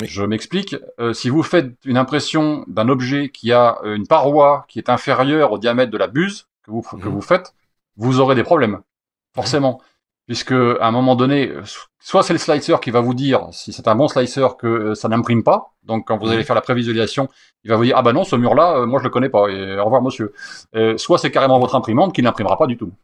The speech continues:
Speaker 2: Alors là, euh,
Speaker 1: Oui.
Speaker 2: voilà. Donc, il faut que si vous imprimez un mur en, en zéro deux, deux millimètres, en zéro deux millimètres, que vous n'ayez pas une buse en zéro quatre. Ça va
Speaker 1: C'est ça.
Speaker 2: poser problème. Il
Speaker 1: Ça
Speaker 2: faudra
Speaker 1: va,
Speaker 2: changer
Speaker 1: ça va.
Speaker 2: votre buse avant d'imprimer,
Speaker 1: Oui.
Speaker 2: avant d'imprimer, bien sûr. Voilà, donc
Speaker 1: Ok.
Speaker 2: il faut adapter la buse.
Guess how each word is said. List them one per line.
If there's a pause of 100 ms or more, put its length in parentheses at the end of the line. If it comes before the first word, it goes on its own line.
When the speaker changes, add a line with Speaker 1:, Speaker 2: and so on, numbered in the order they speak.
(120)
Speaker 2:
Alors
là,
euh,
Speaker 1:
Oui.
Speaker 2:
voilà. (280)
Donc,
il
faut
que
si
vous
imprimez
un
mur
en,
en
zéro
deux, (120)
deux
millimètres,
en
zéro
deux
millimètres, (340)
que
vous
n'ayez
pas
une
buse
en
zéro
quatre. (1200)
Ça
va
Speaker 1:
C'est
ça.
Speaker 2:
poser
problème.
Il
Speaker 1:
Ça
Speaker 2:
faudra
Speaker 1:
va,
Speaker 2:
changer
Speaker 1:
ça
va.
Speaker 2:
votre
buse
avant
d'imprimer,
Speaker 1:
Oui.
Speaker 2:
avant
d'imprimer, (300)
bien
sûr. (260)
Voilà,
donc
Speaker 1:
Ok.
Speaker 2:
il
faut
adapter
la
buse.